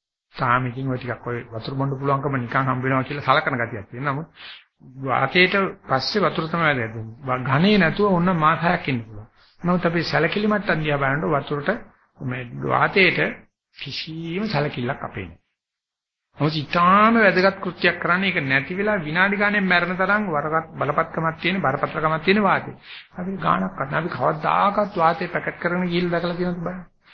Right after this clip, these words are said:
මේ කොටස මම මම මේ දුවට දෑවැද්දට දෙනවයි කියලා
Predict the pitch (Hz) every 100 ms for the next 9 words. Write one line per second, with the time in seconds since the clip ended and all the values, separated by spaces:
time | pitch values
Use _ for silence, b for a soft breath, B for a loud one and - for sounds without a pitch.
0 | b 156 180 175 165 180 175 170 156 156
1 | 160 139 151 170 170 147 156 170 170 175
2 | 180 180 180 175 180 170